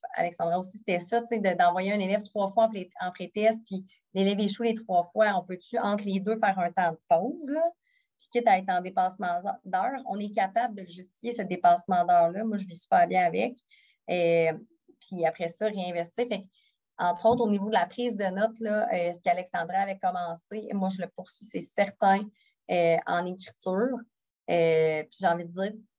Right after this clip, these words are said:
d'autant plus en secondaire quatre, cinq, parce qu'il y a une espèce de dégager les idées, l'argumentation, tout ça, ou en tout cas au niveau de la critique, là, que, que c'est vraiment important, puis les élèves le font pas toujours. Fait que d'aller, euh, se refaire des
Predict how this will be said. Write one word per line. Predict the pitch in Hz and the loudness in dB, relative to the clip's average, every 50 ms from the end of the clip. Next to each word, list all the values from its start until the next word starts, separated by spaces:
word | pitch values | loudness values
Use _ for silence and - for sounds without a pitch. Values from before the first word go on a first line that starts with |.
| _ _ - - | _ _ -12 -8
d'autant | 190 190 185 185 190 180 180 | -8 -8 -2 0 2 2 2
plus | - 233 | 4 4
en | 226 220 | 2 4
secondaire | 220 202 190 180 180 180 175 - | 2 0 0 2 2 0 -2 0
quatre, | - 196 190 190 - - | 2 2 2 2 0 -2
cinq, | 196 190 190 208 220 226 226 226 | 0 0 0 0 -2 -6 -6 -6
parce | - - - - | -8 -8 -8 -12
qu'il | - _ 190 | -12 _ -6
y | 180 | -4
a | |
une | 180 175 | -4 -4
espèce | 175 170 175 - - 208 220 208 | -6 -8 -6 -4 -2 -2 -2 0
de | 190 185 180 170 185 - _ _ _ _ _ _ _ _ _ | -2 -2 -2 -2 -4 -10 _ _ _ _ _ _ _ _ _
dégager | - 170 208 196 202 196 190 180 180 185 214 | -6 -2 -2 2 6 6 6 6 6 2 0
les | 208 202 190 190 175 | 0 0 -2 -4 -6
idées, | 165 190 233 220 208 208 | -4 -2 0 0 0 2
l'argumentation, | 208 202 185 196 170 185 185 196 196 196 185 170 170 170 170 - 208 202 202 | 2 2 0 0 -2 -2 0 0 2 2 2 2 2 0 -2 -4 -6 -6 -6
tout | 190 - - - - - | -8 -12 -20 -20 -14 -10
ça, | 202 202 202 202 | -8 -6 -6 -4
ou | 202 190 180 | -2 0 2
en | 170 170 | 2 0
tout | - - | 0 -4
cas | - | -4
au | 185 | -4
niveau | 180 175 180 | -4 -2 0
de | 180 | 2
la | 170 165 | 0 0
critique, | - - - 190 190 - - 220 226 - 196 | 0 -4 -16 -18 -14 -8 -6 -6 -6 -4 -6
là, | 196 | -6
que, | 190 - 190 175 165 | -4 -2 -2 -2 -2
que | 170 - 165 - - - - | -4 -6 -10 -10 -10 -10 -10
c'est | - 175 | -10 -2
vraiment | 180 170 170 185 | 0 2 4 4
important, | 196 202 190 196 185 175 - - - 202 220 | 2 2 2 2 0 0 0 0 0 0 0
puis | 220 226 | 0 -4
les | 190 170 170 175 | -8 -8 -8 -4
élèves | 170 185 190 196 | -2 0 0 0
le | 185 170 | 0 0
font | - - 170 - | 0 0 -2 -4
pas | - 202 196 | -4 -6 -6
toujours. | 196 190 175 170 185 185 220 233 - _ _ _ _ _ _ _ _ _ _ | -6 -8 -8 -6 -6 -8 -8 -8 -12 _ _ _ _ _ _ _ _ _ _
Fait | - - | -14 -6
que | - 175 | -4 0
d'aller, | 170 175 165 165 165 180 190 190 180 170 | 2 4 4 4 4 2 0 0 0 0
euh, | 160 - - | -2 -2 -6
se | 190 - 170 | -6 -6 -6
refaire | - - 180 180 185 | -2 2 2 2 2
des | 185 175 175 | 0 -4 -10